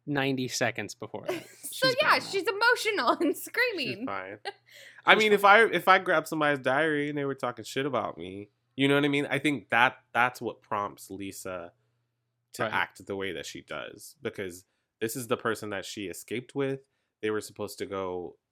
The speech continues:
Speaker 3: live a great life together. And then when she has to come back to the institution and she finds the diary and reads all this shit, she's like, "Oh, I wasn't your friend. Okay, bet. Give me your fingers."
Speaker 2: But she
Speaker 1: The
Speaker 2: was
Speaker 3: You know,
Speaker 2: never
Speaker 3: so
Speaker 2: friend.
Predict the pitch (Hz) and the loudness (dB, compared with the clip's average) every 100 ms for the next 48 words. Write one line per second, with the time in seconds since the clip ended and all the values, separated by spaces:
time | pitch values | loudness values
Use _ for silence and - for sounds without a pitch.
0 | - 101 98 95 92 92 87 60 101 120 | -18 -14 -14 -14 -14 -12 -12 -8 -6 -6
1 | - 120 117 117 117 117 113 _ _ _ | -8 -8 -6 -4 -6 -6 -10 _ _ _
2 | _ 110 104 101 98 95 92 - - 107 | _ -12 -10 -10 -10 -12 -12 -14 -12 -10
3 | 101 98 95 92 - - - 98 92 90 | -8 -8 -10 -10 -12 -16 -14 -12 -12 -16
4 | _ - 95 92 90 - 101 90 87 87 | _ -12 -12 -10 -12 -12 -12 -12 -16 -18
5 | - 90 117 123 98 90 90 _ _ _ | -20 -14 -12 -12 -12 -12 -16 _ _ _
6 | _ 90 - 98 - 92 87 85 92 95 | _ -16 -14 -14 -10 -10 -10 -12 -10 -8
7 | 90 85 90 98 92 85 80 - 117 151 | -10 -12 -12 -8 -8 -10 -14 -10 -8 -8
8 | - 120 117 - 151 165 117 - 147 165 | -10 -12 -12 -8 -6 -4 -6 -6 -6 -6
9 | 147 139 143 - 147 147 147 _ _ _ | -8 -12 -10 -8 -8 -8 -14 _ _ _
10 | - 170 160 151 175 _ _ _ _ 165 | -12 -6 -4 -6 -8 _ _ _ _ -6
11 | 135 _ _ _ - 131 123 120 95 90 | -6 _ _ _ -10 -8 -6 -8 -10 -8
12 | - 370 - 427 339 453 523 - - 784 | -4 -4 -2 0 2 4 2 4 2 2
13 | - - - 262 220 170 165 | 0 -2 -4 -6 -6 -10 -16